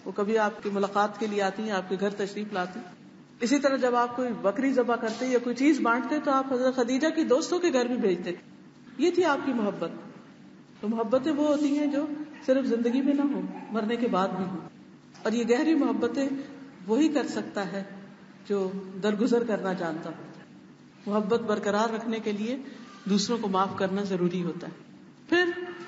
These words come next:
دوسروں کی تکلیف کا، ان کی ضرورت کا خیال رکھنا، ان کے کام آنا۔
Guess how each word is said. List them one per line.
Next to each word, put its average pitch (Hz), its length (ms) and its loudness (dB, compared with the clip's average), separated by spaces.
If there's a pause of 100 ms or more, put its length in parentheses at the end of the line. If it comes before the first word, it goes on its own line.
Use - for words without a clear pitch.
(100)
دوسروں 311 400 4
کی 339 260 4
تکلیف 285 460 4 (100)
کا، 311 240 2 (460)
ان 269 120 4
کی 285 120 2
ضرورت 294 500 4
کا 277 160 2
خیال 226 300 2
رکھنا، 226 280 -4 (640)
ان 214 140 2
کے 214 140 0
کام 214 320 0
آنا۔ 202 200 0